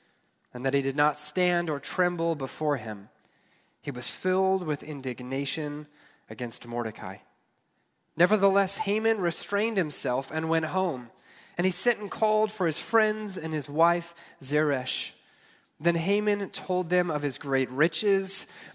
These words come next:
the multitude of his children, everything in which the king had promoted him, and how he had been advanced, or had advanced him above the officials and servants of the king.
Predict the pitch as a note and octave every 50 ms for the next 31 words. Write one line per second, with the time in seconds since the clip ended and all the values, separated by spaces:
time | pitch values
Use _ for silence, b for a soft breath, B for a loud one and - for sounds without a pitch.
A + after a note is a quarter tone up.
0 | B B - C#3 C#3 D3 D3+ E3+ G3 F#3+ - G#3+ - - - G#3 G3+ F3+ D#3+ C3+
1 | C3+ B2+ - - - - F#3+ F#3 F#3 F#3 F3+ E3+ F#3 F#3 F#3 F#3 F#3+ F#3 F#3 B
2 | B B B B B B _ F3 G3 G#3 A#3 A#3+ A3 G#3+ - A3+ G#3+ G#3 F#3+ F3
3 | E3 F3+ E3+ - - C#3+ - - - G3 F#3+ F3+ D#3+ E3 C#3+ - - D3 C#3 C#3+
4 | D#3 F3 F#3 F#3+ G3 D#3 F#3+ G3 G3 G3 G3 G3 _ _ _ _ b b b b
5 | b b b b b C3 C#3 D3+ D#3 D#3 D#3+ E3 E3 D#3 C#3+ C#3+ C#3 C3 - _
6 | D#3 D#3 D3+ D3 C3+ B2+ B2+ C3 D3 D3+ D#3 D3 C#3 - - - - - - _
7 | _ _ _ _ _ _ _ _ _ _ _ _ _ _ _ _ _ _ _ _
8 | _ D#3 C#3 B2+ C3+ D3+ D3 C#3+ C3 C3+ C3 D3 D#3 E3 D3+ - - - - C#3+
9 | B2+ B2+ B2 B2+ C3+ C3+ C3+ C3+ C3+ B2 A#2+ - - D#3 D3 - D#3+ D3+ D3+ D3+
10 | - - C3 C3 B2+ - - C#3 B2+ B2 B2 B2 B2 - - A#2 A2+ A#2 - -
11 | D3 B2+ A#2